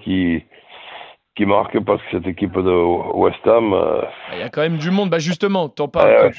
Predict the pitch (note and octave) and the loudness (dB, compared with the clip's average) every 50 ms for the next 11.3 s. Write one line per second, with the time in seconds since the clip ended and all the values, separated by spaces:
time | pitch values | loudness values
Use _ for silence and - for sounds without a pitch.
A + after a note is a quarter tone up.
0 | - - - B2 C3+ D3 D#3 D3 C3+ D#3 E3+ E3 D#3+ D3 C#3+ D3 D3+ D3+ D#3 D#3+ | -12 -10 -8 -6 -4 -4 -4 -4 -4 -4 -2 -2 -2 -2 -2 -2 -2 -2 -2 -4
1 | C#3 - - D#3+ D3+ C#3+ D#3+ E3+ E3+ E3+ E3 C#3 C3 A#2+ A#2+ D#3 D3+ D3 - D3+ | -6 -6 -8 -8 -6 -4 -4 -2 -2 -2 -4 -6 -8 -8 -8 -6 -6 -6 -6 -8
2 | D3 C#3 - - - D3+ D#3+ D#3+ D#3+ D3 C#3 C3+ B2+ - D3+ C3+ - - D3 C#3 | -8 -8 -8 -10 -6 -4 -4 -4 -4 -6 -8 -12 -8 -8 -8 -8 -6 -6 -8 -6
3 | - D#3 B2+ - D#3+ D3+ C3 C3+ C#3+ D3 D3+ C3+ C3 D3+ D3+ D3+ D#3 D3+ D3 C#3+ | -6 -10 -6 -4 -6 -6 -4 -4 -4 -4 -4 -4 -4 -2 0 0 -2 -2 -2 -6
4 | D3+ C3+ D3+ E3 - - C#3+ B2 C#3+ B2 - D3 D3 D3+ D3 C#3+ C#3+ C3+ B2 - | -6 -4 -4 -6 -6 -6 -10 -10 -8 -6 -4 -4 -4 -2 -2 -2 -2 -2 -2 -4
5 | _ _ _ _ _ _ _ _ _ - - D3+ C#3 B2+ F#3 F3 - - A3 G#3+ | _ _ _ _ _ _ _ _ _ -8 -6 -4 -2 0 -2 -2 -2 0 0 2
6 | F#3+ F#3 E3 D3+ - F3+ F3 - - F#3+ F3 - F3 D#3+ C#3+ C3 C#3 C#3+ C#3 C3+ | 2 2 0 -2 -2 -4 -4 -4 -4 -8 -8 -6 -6 -6 -6 -6 -6 -8 -8 -8
7 | B2 C#3+ - D3+ D3 - D3+ B2+ C#3+ C#3+ C#3 D3 D#3 D#3 - - C#3+ A#2+ - C3 | -10 -8 -8 -6 -6 -6 -4 -4 -2 -2 -2 -2 -4 -6 -6 -8 -12 -8 -8 -8
8 | B2 B2+ C3 C3 B2 A#2+ B2+ B2 A#2+ - - B2+ - C#3 C3 A#2 B2 A#2+ A2+ - | -8 -6 -8 -8 -8 -8 -8 -10 -10 -10 -12 -12 -10 -10 -10 -10 -10 -10 -10 -10
9 | - A2+ A2 A2+ G#2 - - B2+ B2 A#2 A2 A2+ C3 B2 A#2+ A#2+ A#2+ A#2+ A2 G#2+ | -10 -8 -8 -10 -10 -12 -14 -14 -12 -12 -10 -8 -8 -8 -6 -6 -6 -6 -8 -8
10 | A#2+ G#2+ - D3+ C#3+ C3+ A#2+ - D#3 C3+ B2 A#2 A#2 - C#3+ C#3 C3+ C3+ - - | -10 -8 -8 -6 -8 -6 -6 -4 -4 -6 -6 -8 -12 -8 -8 -6 -6 -8 -8 -10
11 | C#3 A#2+ - D3+ D3 C#3 | -10 -8 -6 -6 -6 -6